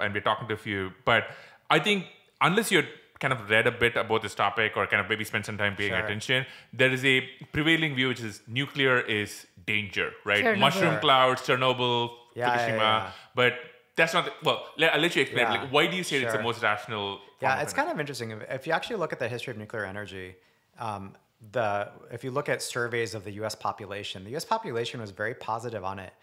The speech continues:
Speaker 3: Hmm.
Speaker 2: until the mid nineteen seventies, when the oil lobby plus the green movement tried to shut it down. And they were
Speaker 3: Ah.
Speaker 2: very effective in creating this perception that it's dirty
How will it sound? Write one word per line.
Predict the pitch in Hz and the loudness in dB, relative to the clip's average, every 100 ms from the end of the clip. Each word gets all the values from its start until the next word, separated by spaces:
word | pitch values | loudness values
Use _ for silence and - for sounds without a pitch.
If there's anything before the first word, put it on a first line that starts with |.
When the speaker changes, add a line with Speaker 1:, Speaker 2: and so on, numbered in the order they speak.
| _ | _
Speaker 3:
Hmm. | 208 185 190 | -14 -12 -12
Speaker 2:
until | 113 120 | -10 -8
the | 104 | -8
mid | 123 | -8
nineteen | 151 139 131 127 | -6 -6 -8 -10
seventies, | - 104 110 98 101 107 - _ _ _ _ | -6 -6 -6 -12 -14 -16 -18 _ _ _ _
when | 117 113 | -10 -6
the | 110 107 117 | -2 -2 -2
oil | 123 135 139 | 0 0 2
lobby | 123 123 123 120 120 | 2 0 -2 -6 -8
plus | - 110 107 - | -6 -6 -4 -8
the | 107 | -12
green | 98 110 113 | -12 -10 -8
movement | 110 98 101 92 - _ - | -10 -10 -12 -12 -14 _ -6
tried | 110 | -6
to | 104 | -6
shut | - 101 | -6 -8
it | 92 | -8
down. | 95 110 104 _ - _ | -10 -12 -14 _ -20 _
And | 175 127 | -8 -4
they | |
were | 120 | -4
Speaker 3:
Ah. | 110 | 0
Speaker 2:
very | 135 175 | 2 2
effective | - 127 - 117 98 | -2 -6 -4 -8 -10
in | 101 | -14
creating | - 107 110 117 | -12 -10 -10 -10
this | - | -12
perception | 107 - 101 - 104 98 | -12 -10 -8 -8 -10 -12
that | 98 95 | -14 -14
it's | - | -18
dirty | - 110 110 110 107 104 | -8 -6 -6 -6 -10 -12